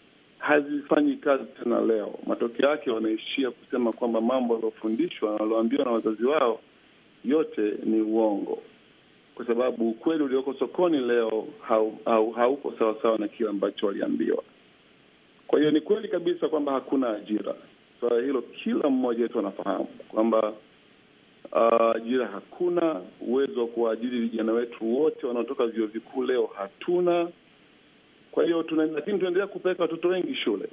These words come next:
Kwa, kwa mwa-, kwa Tanzania mwaka huu idadi ya watu waliokwenda vyuo vikuu ni nyingi kuliko his-, katika historia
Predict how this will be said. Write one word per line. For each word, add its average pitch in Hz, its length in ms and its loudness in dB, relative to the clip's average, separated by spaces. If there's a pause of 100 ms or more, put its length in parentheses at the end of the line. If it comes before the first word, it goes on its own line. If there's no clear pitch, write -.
(280)
Kwa, 120 160 0
kwa 131 140 2
mwa-, 139 160 2
kwa 135 160 0
Tanzania 156 400 0
mwaka 160 220 2
huu 165 460 2 (540)
idadi 175 420 0
ya 165 80 0
watu 170 180 -2
waliokwenda 151 400 0
vyuo 135 180 -2
vikuu 135 360 -4
ni 147 160 2
nyingi 156 440 0
kuliko 156 240 0
his-, - 260 -6
katika 147 300 0
historia 131 400 -2